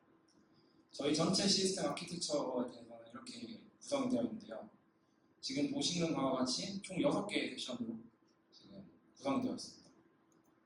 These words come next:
이 섹션마다 자세한 설명을 드릴 텐데, 처음으로는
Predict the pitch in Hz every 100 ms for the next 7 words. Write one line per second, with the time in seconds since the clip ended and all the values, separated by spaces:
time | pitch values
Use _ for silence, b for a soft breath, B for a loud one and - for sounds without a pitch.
0 | _ _ _ _ _ - - - _ -
1 | _ - _ _ - _ _ _ _ -
2 | - 127 127 - 226 226 - - - -
3 | 185 170 160 160 294 - - 247 - 247
4 | - - - b b b - 220 226 180
5 | 156 160 - - -